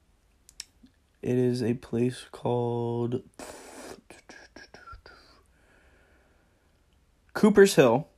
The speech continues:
There is a competition where people gather every spring, and they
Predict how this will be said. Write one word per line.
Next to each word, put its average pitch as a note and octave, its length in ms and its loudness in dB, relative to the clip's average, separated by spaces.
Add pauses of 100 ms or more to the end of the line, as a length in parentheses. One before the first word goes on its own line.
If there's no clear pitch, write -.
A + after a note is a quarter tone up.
(1200)
There D3+ 280 8
is C#3 400 2
a C3 140 2
competition C#3 1000 2
where A#2+ 560 2 (120)
people C3+ 320 2
gather A#2+ 460 4
every B2+ 400 4
spring, A#2+ 720 -4 (1120)
and C3+ 480 2
they A#2+ 560 0